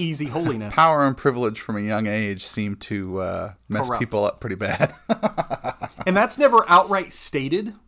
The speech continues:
Speaker 1: in these books, but I feel like
Speaker 2: Well, it
Speaker 1: that
Speaker 2: doesn't
Speaker 1: story
Speaker 2: have to
Speaker 1: is
Speaker 2: be.
Speaker 1: bro-, is born
Speaker 2: Yeah.
Speaker 1: out. Yeah.
Speaker 2: Yeah.
Speaker 1: Absolutely.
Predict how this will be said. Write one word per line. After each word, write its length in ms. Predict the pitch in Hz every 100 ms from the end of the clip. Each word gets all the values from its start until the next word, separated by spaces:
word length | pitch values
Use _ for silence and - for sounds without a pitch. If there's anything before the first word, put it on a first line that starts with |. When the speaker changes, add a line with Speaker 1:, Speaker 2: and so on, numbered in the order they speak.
| -
Speaker 1:
in 80 | 185
these 160 | 190
books, 260 | 170 214 208
but 140 | -
I 80 | 156
feel 260 | 139 202 202
like 220 | 175 147
Speaker 2:
Well, 60 | 202
it 20 |
Speaker 1:
that 40 |
Speaker 2:
doesn't 140 | 127 135
Speaker 1:
story 140 | 151
Speaker 2:
have 140 | -
to 60 | 120
Speaker 1:
is 40 | 90
Speaker 2:
be. 120 | -
Speaker 1:
bro-, 240 | 147 147
is 160 | 143 107
born 320 | 104 131 117
Speaker 2:
Yeah. 100 | 104
Speaker 1:
out. 180 | - - _ _
Yeah. 180 | 107 101 - _ _ _ _ _ _ _ _
Speaker 2:
Yeah. 80 | -
Speaker 1:
Absolutely. 480 | 107 - 117 -